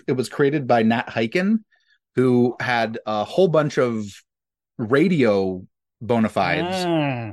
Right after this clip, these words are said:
Speaker 1: writing for Fred Allen, Milton Berle. Um, he did Car fifty-four, Where Are You? a couple years
Speaker 2: Okay,
Speaker 1: later.
Speaker 2: yeah.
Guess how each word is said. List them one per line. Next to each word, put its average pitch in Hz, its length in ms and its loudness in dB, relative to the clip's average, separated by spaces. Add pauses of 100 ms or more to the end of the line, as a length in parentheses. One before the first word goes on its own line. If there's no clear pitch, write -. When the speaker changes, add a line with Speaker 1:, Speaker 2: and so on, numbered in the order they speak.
(100)
Speaker 1:
writing 131 220 2
for 117 120 -2
Fred 110 320 0
Allen, 147 440 2
Milton 104 320 0
Berle. 123 480 2 (580)
Um, 110 680 2 (140)
he 131 120 -4
did 123 220 0
Car 131 220 0
fifty-four, 131 560 -2
Where 113 200 4
Are 127 140 2
You? 135 280 -2
a 113 40 -4
couple 110 260 -4
years 107 220 2
Speaker 2:
Okay, 101 100 0
Speaker 1:
later. 101 360 4
Speaker 2:
yeah. 147 340 -2